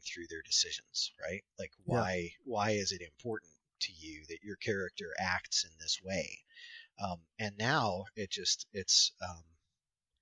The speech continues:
Speaker 1: it just sort of happens. It's an organic part of the game, um,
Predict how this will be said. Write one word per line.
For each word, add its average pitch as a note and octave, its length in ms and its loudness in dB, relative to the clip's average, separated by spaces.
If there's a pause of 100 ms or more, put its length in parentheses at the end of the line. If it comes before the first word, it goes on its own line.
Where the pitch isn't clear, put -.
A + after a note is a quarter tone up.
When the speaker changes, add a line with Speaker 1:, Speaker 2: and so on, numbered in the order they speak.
(320)
Speaker 1:
it G2 60 -12
just G2 160 4
sort G2 140 -2
of - 60 -14
happens. - 540 0
It's - 180 2
an - 140 -4
organic E2+ 540 -4 (120)
part D#2+ 340 -4 (100)
of - 100 -20
the - 80 -18
game, C#2+ 320 -8 (640)
um, - 160 -18